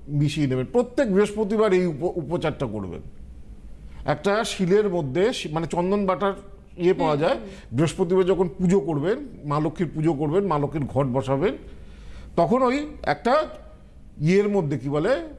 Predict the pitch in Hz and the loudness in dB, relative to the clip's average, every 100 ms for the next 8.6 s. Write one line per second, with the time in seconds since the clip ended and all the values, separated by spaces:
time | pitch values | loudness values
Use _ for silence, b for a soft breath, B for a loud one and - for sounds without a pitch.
0 | - 113 113 139 180 190 185 156 151 143 | -18 -8 -2 -2 0 0 2 2 4 4
1 | 139 123 123 - 160 220 196 165 117 202 | 4 0 -4 -2 4 4 4 0 2 2
2 | 294 - - - 135 - 165 139 185 156 | 2 -4 -10 -2 0 2 2 2 0 -2
3 | 226 247 277 151 - 107 123 185 190 170 | 2 2 2 0 -2 -2 2 2 4 2
4 | 123 120 98 80 - 107 143 160 180 175 | 2 -2 -4 -10 -10 -2 0 2 2 4
5 | 180 240 147 139 160 165 147 160 160 139 | 2 2 2 2 0 -2 -2 -2 0 2
6 | 131 135 107 92 85 - - - B B | 2 2 -2 -4 -8 -12 -14 -16 B B
7 | B B 139 151 277 208 202 202 196 214 | B B 2 4 4 4 4 2 4 4
8 | 214 214 208 214 208 208 | 2 2 2 4 4 2